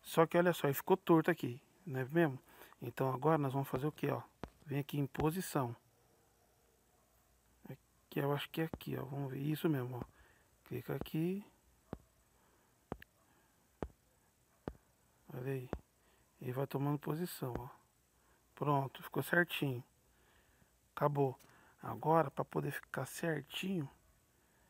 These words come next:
você faz o quê? Clica aqui, ó, nesse cardzinho.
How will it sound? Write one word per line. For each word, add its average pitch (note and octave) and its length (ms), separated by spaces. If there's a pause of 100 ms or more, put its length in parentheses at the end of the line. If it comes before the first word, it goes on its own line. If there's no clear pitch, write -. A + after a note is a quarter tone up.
(180)
você - 140
faz D3+ 240
o D#3+ 80
quê? C#3 280 (880)
Clica D3+ 240
aqui, C#3+ 200
ó, C#3 80
nesse C#3+ 240
cardzinho. C#3+ 720